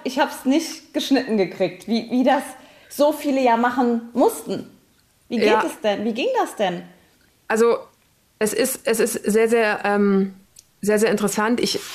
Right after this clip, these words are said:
Speaker 2: wir haben uns ja als Band, ne, setzen wir uns ja ein für, ähm, Alarmstufe Rot. Vielleicht kennst du die Organisation,
Speaker 1: Mhm.
Speaker 2: ne, die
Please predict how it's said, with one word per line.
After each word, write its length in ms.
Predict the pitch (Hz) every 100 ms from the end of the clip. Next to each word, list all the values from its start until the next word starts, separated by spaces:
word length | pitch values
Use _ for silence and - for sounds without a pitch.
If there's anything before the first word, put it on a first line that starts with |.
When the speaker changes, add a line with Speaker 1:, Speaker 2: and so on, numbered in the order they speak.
| - - - - -
Speaker 2:
wir 160 | 208
haben 120 | 214 247
uns 100 | 233
ja 80 |
als 140 | 196 -
Band, 340 | 214 254 311
ne, 140 | 240 240
setzen 240 | 226 233
wir 80 | 220
uns 140 | 214
ja 120 | 214 -
ein 180 | 208 240
für, 420 | - 220 208 202
ähm, 180 | 202 196
Alarmstufe 540 | 196 196 233 - 214 185
Rot. 400 | 196 247 330 -
Vielleicht 340 | - 233 226
kennst 220 | 240 247
du 40 | 240
die 80 |
Organisation, 640 | 226 233 233 233 247 233 226
Speaker 1:
Mhm. 60 |
Speaker 2:
ne, 140 | 233 262
die 260 | 214 208